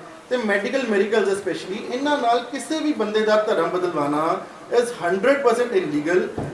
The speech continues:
and that needs to stop। ਮੈਂ ਤੁਹਾਨੂੰ ਸਾਰਿਆਂ ਨੂੰ ਇਹ ਵੀ ਦੱਸਣਾ ਚਾਹੂੰਗਾ ਕਿ ਜਿੰਨੇ so called pastors ਪੰਜਾਬ ਵਿੱਚ ਹੈਗੇ ਆ, ਉਹਨਾਂ ਸਾਰਿਆਂ ਨੇ ਆਪਣੇ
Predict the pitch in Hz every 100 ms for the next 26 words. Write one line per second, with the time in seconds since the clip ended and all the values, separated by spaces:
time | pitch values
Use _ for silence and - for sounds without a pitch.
0 | - 220 220 190 226 214 170 - - 302
1 | 247 185 - - - 175 208 233 233 226
2 | 226 254 247 269 233 226 233 220 220 220
3 | 226 240 185 202 214 - 196 196 202 202
4 | 196 170 - 196 - 190 175 160 170 180
5 | 165 156 170 165 165 - - - - 220
6 | 247 254 220 190 208 240 233 214 220 208
7 | 196